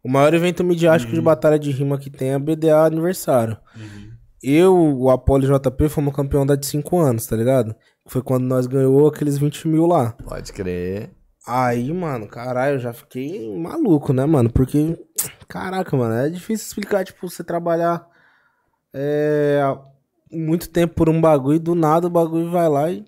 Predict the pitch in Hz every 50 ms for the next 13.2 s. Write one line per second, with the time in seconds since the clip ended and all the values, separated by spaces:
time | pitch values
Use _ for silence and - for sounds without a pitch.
0 | - _ _ _ - 95 90 87 _ _ - 143 143 143 147 165 160 - - -
1 | 208 196 185 156 160 185 208 - - 214 190 160 120 107 107 - - - 123 113
2 | 117 127 151 175 190 180 - _ _ _ _ _ _ _ _ _ _ _ _ _
3 | _ _ _ _ - 143 151 160 160 160 160 156 160 175 202 214 233 226 202 175
4 | 147 139 135 139 - - - 151 151 151 151 147 147 143 143 135 127 123 127 -
5 | 123 135 139 135 117 135 147 151 160 165 170 165 165 165 151 147 - - 160 156
6 | 151 143 135 139 135 135 139 135 135 - 139 135 131 131 131 127 123 120 123 139
7 | 143 139 139 - - 139 131 120 123 120 110 120 147 180 208 208 180 131 117 107
8 | 113 117 117 117 113 117 - - 147 131 120 110 127 160 196 208 165 131 - -
9 | - 82 87 90 82 - - - - 104 - _ _ _ - 127 135 151 165 -
10 | - - 196 185 190 202 202 202 - - 175 214 220 - 180 151 135 127 120 123
11 | 107 120 135 147 165 175 180 165 151 151 151 143 - - 151 151 151 143 147 156
12 | - - - 165 160 165 165 165 160 160 - 160 165 190 220 208 - - 151 135
13 | 117 110 110 113